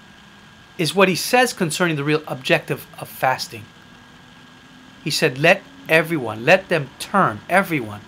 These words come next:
from his evil way and from the violence that is in their hands." That is the real objective. The objective of fasting is to become one with God,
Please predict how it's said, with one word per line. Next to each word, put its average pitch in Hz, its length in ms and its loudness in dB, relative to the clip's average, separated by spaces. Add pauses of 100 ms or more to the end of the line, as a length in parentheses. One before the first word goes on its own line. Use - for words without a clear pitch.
(580)
from 139 180 -4
his 120 220 -10
evil 131 320 -6
way 110 300 -4 (760)
and 143 140 -4
from 143 160 -2
the 123 100 -4
violence 117 680 2 (380)
that 139 120 -6
is - 180 -14
in 135 200 -6
their 110 160 -6
hands." 101 540 -12 (960)
That 190 120 4
is 208 120 0
the 175 100 2
real 165 380 0
objective. 131 640 -4 (460)
The 151 80 -2
objective 202 400 4
of 139 100 -4
fasting 160 420 2
is 135 120 -8
to 139 100 -8
become 127 400 -10
one 156 160 2
with 120 180 -4
God, 104 220 -2